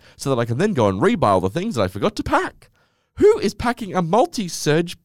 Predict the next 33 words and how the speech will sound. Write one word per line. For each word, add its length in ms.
power 440
protector 680
board, 520
whatever? 420
And 100
also, 440
why 200
are 260
you 60
stipulating 800
surge 600
protector? 540
What 160
sort 180
of 60
Cheryl 540
are 300
you? 220
I 80
mean, 240
this 240
is 140
truly, 680
that 120
is 140
not 120
a 60
hack, 580
okay? 360
A 60
hack 260
is 140
finding 400